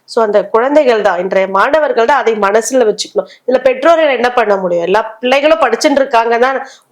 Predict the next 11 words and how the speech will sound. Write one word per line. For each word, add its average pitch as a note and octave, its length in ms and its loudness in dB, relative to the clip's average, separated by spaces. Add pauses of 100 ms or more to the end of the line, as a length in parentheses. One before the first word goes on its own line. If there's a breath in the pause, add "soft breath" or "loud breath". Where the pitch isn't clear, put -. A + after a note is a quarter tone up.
ஒருத்தர் A3 280 0
கோயம்புத்தூர்ல A#3+ 460 2
இருக்காங்க, A3+ 220 0
ஒருத்தர் A#3+ 340 -2
கேரளால A#3+ 400 0
இருக்காங்க, A3 320 0
ஒரு A#3 100 2
ஈரோடுல A#3 420 0
இருக்காங்க. A3 340 0
So, A3 200 -2
பல C#4+ 440 0